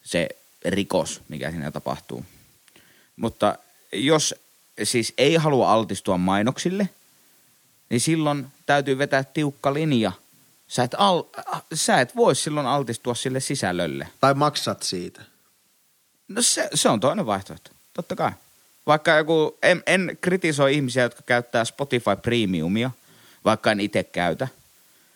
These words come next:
Speaker 1: Mutta en, en kritisoi, koska ne maksaa siitä, että se on mainosvapaata. Ja silloin edelleenkin se sisällöntuottaja, eli se muusikko,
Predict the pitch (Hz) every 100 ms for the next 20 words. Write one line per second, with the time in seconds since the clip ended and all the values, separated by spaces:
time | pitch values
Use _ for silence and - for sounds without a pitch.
0 | _ _ _ _ _ _ _ _ _ _
1 | - 117 113 113 98 127 127 - 131 135
2 | 147 127 98 92 80 113 113 120 123 139
3 | 143 - 117 104 - 104 98 90 90 -
4 | _ _ - 92 - 87 73 - _ _
5 | - 107 101 98 92 92 101 90 69 53
6 | 50 - - _ _ _ _ _ _ 92
7 | 90 131 120 113 107 - 147 143 131 117
8 | 104 98 104 101 113 120 156 151 160 143
9 | - 143 160 151 - _ - 117 107 107
10 | 101 101 110 143 _ -